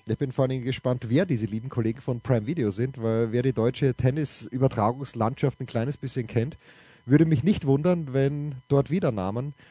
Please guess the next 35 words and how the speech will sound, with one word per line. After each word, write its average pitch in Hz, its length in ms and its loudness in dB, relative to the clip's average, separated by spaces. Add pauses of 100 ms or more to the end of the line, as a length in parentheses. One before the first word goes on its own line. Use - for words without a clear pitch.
(240)
am 147 160 8
Start 120 380 6
sind, 160 400 -2
die 143 120 2
man 139 300 -2
sehr 156 220 6
gut 151 220 -2
kennt. 82 340 -4
Darüber, 196 480 6 (800)
das, 165 120 8
das 185 180 6
werden 185 160 6
wir 190 60 0
uns - 280 -6 (120)
sehr, 120 300 10
sehr 127 140 8
genau 98 260 0
anschauen. 135 500 -2
Ich - 420 -2
in 147 200 2
Wimbledon, 170 440 2
du 165 320 0
möglicherweise 131 720 4
zu 123 140 4
Hause, 120 340 2 (100)
was 127 180 0
auch 120 80 2
immer. 143 240 -2 (600)
Ähm, 143 840 10 (180)
naja, 131 280 8 (140)
jedenfalls, 175 800 4
ähm, 139 520 6 (460)
worüber 170 400 2
ich 180 100 4
eigentlich 117 320 -2